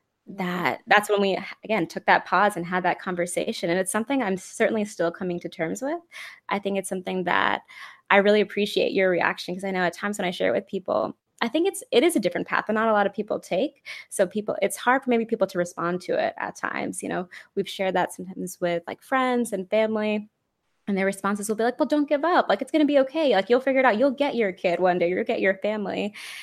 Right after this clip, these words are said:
Speaker 2: And it's hard to explain of, like, "No, like, we're not giving up. We're choosing this. And we have our family. We have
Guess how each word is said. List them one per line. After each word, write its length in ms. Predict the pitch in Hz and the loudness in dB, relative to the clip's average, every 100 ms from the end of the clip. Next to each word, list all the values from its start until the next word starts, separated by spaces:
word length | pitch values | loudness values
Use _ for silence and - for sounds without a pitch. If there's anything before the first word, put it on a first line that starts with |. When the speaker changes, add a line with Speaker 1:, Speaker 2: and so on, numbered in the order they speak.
| - - _ - | -18 -20 _ -6
Speaker 2:
And 460 | 202 190 185 180 - | -4 -2 -4 -6 -10
it's 120 | - | -10
hard 380 | 208 208 214 214 | 2 4 4 0
to 580 | - 196 180 170 170 180 _ _ _ _ | -4 -2 -2 0 -2 -2 _ _ _ _
explain 560 | - - - 269 381 330 | -10 -10 -4 -2 2 0
of, 100 | 262 | 2
like, 220 | 269 262 | -2 0
"No, 280 | 311 440 320 | 0 2 4
like, 220 | - 190 - _ | 4 2 -2 _
we're 100 | 277 | 2
not 180 | 415 339 | 2 4
giving 260 | 165 - | 2 0
up. 260 | - - - _ | -4 -6 -8 _
We're 100 | 294 | 0
choosing 500 | 339 403 415 - - | 6 10 10 8 2
this. 300 | - - - | 0 -4 0
And 100 | 262 | 4
we 100 | 330 | 4
have 200 | 320 370 | 6 6
our 160 | 294 208 | 6 4
family. 320 | - - - | 0 0 -2
We 160 | 196 202 | 0 0
have 480 | 196 - - 202 | 2 2 2 2